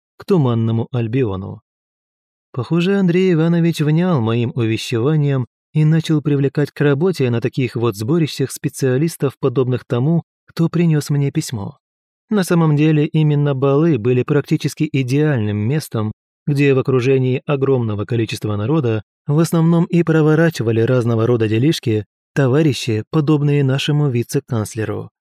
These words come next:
Елизавета ревнива. Она никогда не простит Бестужеву столь явного выражения любви к государю другой страны.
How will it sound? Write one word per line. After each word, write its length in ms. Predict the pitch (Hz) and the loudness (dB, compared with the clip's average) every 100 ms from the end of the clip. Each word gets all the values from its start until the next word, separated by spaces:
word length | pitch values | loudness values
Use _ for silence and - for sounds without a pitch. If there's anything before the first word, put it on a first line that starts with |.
| _ _ _ | _ _ _
Елизавета 720 | - 143 143 135 131 139 - 135 | -2 2 2 4 4 2 2 0
ревнива. 720 | 131 123 123 151 104 110 107 _ _ _ | 2 2 0 0 -2 -6 -14 _ _ _
Она 280 | 175 175 175 | 0 2 4
никогда 520 | 170 170 175 151 151 | 2 2 0 2 0
не 120 | 135 | 0
простит 400 | 113 120 - 131 | 0 -4 -2 -4
Бестужеву 760 | 110 113 - - 151 123 113 113 _ _ | -2 -4 -6 -4 0 0 0 -2 _ _
столь 360 | - 170 151 | -6 0 2
явного 520 | 143 147 160 127 107 107 | 2 2 2 0 0 0
выражения 600 | 113 113 117 123 120 113 | 0 0 0 0 0 0
любви 360 | 113 107 135 | -2 -2 -2
к 40 | 113 | 0
государю 560 | 117 - 117 139 131 | -4 -2 -2 0 0
другой 420 | 117 135 143 147 | 0 0 0 -2
страны. 520 | - 117 107 98 98 | -2 -6 -6 -6 -10